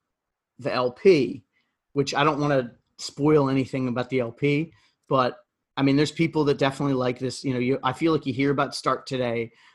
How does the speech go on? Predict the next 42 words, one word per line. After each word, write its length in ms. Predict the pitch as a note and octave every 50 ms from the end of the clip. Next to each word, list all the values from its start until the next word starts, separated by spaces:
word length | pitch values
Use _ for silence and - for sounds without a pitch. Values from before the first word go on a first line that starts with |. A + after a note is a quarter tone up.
| _ _ -
a 40 | C3
lot 200 | B2 B2 A#2+ A#2
more 240 | C3 B2+ B2 B2 B2+
than 160 | A#2 B2 B2
you 80 | B2 A#2
hear 200 | A2 B2+ B2+ B2+
about 200 | B2+ D3+ C#3+ D3
this 180 | D3+ C#3+ -
record, 320 | D3 D3 C#3 - D#3+ C#3+ A2+
but 120 | B2+ G#2+
there's 180 | C#3 C3+ B2+ -
definitely 460 | D3 C#3+ C#3 - D3+ D3 C#3 C3 -
a 100 | A#2+ A#2+
contingent 600 | - D3 C3+ A#2 - C#3 C3 B2+ A#2 A#2+ B2+ B2
of, 260 | B2 A#2 A2 G#2+ - _ _ _ _ _ _ _ _ _ _ _ _ _ _ _ _ _ _ _ _ _ _ _
uh, 260 | - B2+ A#2 A2+ A2+ G#2 - _ _ _ _ _ -
f-, 120 | - - _ _ _
people 320 | - - C#3+ C#3 C#3 B2+ A2
that 200 | B2 A#2+ B2 _ _ _ _ _ _
prefer 420 | - C#3+ C3 - - C3 B2+ B2 A#2+
this 260 | A2+ A#2 - - -
to 140 | - - C3
the 100 | A2 A#2+
album. 500 | A2 G#2 A2 A2 A2 G#2+ A#2 G2+ E2 - _ _ _ _ _ _
So 520 | - - E3+ D#3 D3 C#3 C3+ B2+ - - _ _
my 540 | C#3 C#3+ C3+ C#3 C#3 E3+ G#3+ A#3+ A#3+ A#3 G#3+
experience 800 | F3+ D#3 C3+ C3 C#3 C#3+ - - - C#3+ C3+ C#3 C3+ C3 - -
isn't 340 | D#3 C#3+ C3+ C3+ A#2 G#2 -
nearly 420 | A#2+ B2+ C#3+ D#3+ E3 C#3 C3 B2
as 140 | A#2+ A#2+ -
<laughs> 80 | -
co-, 80 | - - - - - - _ _ _ _
cool 320 | - - F#3+ F3+ F3+ E3+ D#3
as 140 | C#3 A2 B2+
yours, 320 | E3 F3 D#3+ D3 C3 -
'cause 200 | - - B2+ A#2+ - - - - - - _ -
I 120 | D#3 D#3
think 380 | C#3+ - - D#3+ E3 G#3+ A3+ B3+
I 120 | E3+ D3
bought 340 | C#3 C3 C3+ C3+ D3 D3+ D3+
it 140 | D3 C#3+ -
at 280 | C3+ C3 B2+ B2 B2